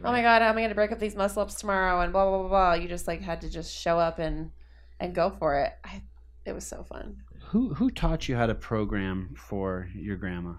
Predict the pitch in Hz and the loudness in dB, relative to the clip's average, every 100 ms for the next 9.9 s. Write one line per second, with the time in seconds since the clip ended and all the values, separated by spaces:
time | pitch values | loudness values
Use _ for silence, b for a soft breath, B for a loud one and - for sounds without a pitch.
0 | - b b b b b b b b - | -14 b b b b b b b b -20
1 | - - 277 285 294 262 277 320 381 233 | -12 -8 -2 0 0 0 -2 -2 0 0
2 | 180 190 180 170 175 180 190 240 233 240 | 2 4 4 2 4 4 2 -2 0 2
3 | 269 302 254 233 240 233 - 233 233 226 | 4 4 0 -2 -4 -4 0 2 2 0
4 | 208 - 196 180 170 160 160 - - - | -2 0 2 2 2 0 -8 -12 -18 -20
5 | - 208 208 240 285 294 220 214 202 190 | -6 0 6 6 8 6 6 6 8 8
6 | 185 180 190 - - - - - - - | 6 2 -2 -12 -14 -18 -20 -20 -18 -4
7 | 214 185 175 202 233 285 - 165 165 165 | 2 2 2 0 0 -2 -4 -2 0 0
8 | 160 165 170 190 196 - 233 311 240 175 | 0 0 0 -4 -8 -8 -6 -4 -2 -4
9 | 170 170 170 175 170 175 175 156 | -6 -6 -6 -6 -6 -4 -4 -4